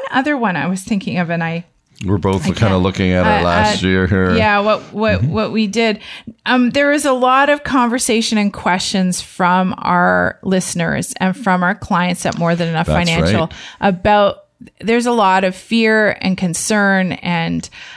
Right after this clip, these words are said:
Speaker 1: um, how do we move forward? And I don't even know if we've answered those questions well in twenty twenty-two,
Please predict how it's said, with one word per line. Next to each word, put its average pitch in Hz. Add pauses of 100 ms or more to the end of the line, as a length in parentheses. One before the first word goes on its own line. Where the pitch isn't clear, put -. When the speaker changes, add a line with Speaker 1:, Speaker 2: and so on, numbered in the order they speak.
(100)
Speaker 1:
um, 170
how 208
do 220
we 208
move 190
forward? 180
And 202
I 277
don't 320
even 220
know 196
if 196
we've 196
answered 196
those 180
questions 180
well 170
in 165
twenty 180
twenty-two, 185